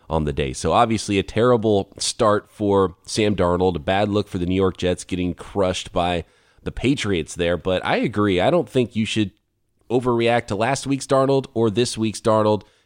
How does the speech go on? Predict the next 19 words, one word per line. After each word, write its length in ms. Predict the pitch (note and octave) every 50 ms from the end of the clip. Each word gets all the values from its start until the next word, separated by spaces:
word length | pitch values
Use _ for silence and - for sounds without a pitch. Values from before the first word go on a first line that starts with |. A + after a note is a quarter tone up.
| _ _ -
and 220 | G#2+ G#2+ G#2+ G#2
just 180 | G2+ A2 - -
know 200 | G2+ G#2 A2 A#2+
that 260 | A2 A#2 A2 - F2
this 180 | F2+ G2 - -
is 80 | A2
a 60 | A2+
young 260 | G2+ E2+ F2+ F#2 A2 A2
developing 540 | G2 F#2 E2 F2+ F#2+ G2+ - - G2 F#2
quarterback. 720 | F2 - - D3+ G3 D#3+ G#2+ D#2+ - F#2+ F#2+ F#2+ F#2+ - - _ _ _ _ _ _ _ _ -
And 420 | G2 F#2+ F#2+ F#2 F#2 F#2+ F#2 F2+ _ _ _ _ _ _ _ _ _ _ _ _ _ _ _ _ _ _ _ -
I 100 | - G#2
mean, 140 | G#2 G#2 G2+
you, 120 | G2 G2+ -
you 200 | - G#2+ A2 C3
just, 100 | B2 A#2 - - - - _ _
you 340 | - C3 B2 D3 C#3+ C#3+ D#3
can't 240 | - - A#3 A3+ -
take 440 | - - F3 E3 D#3 - - -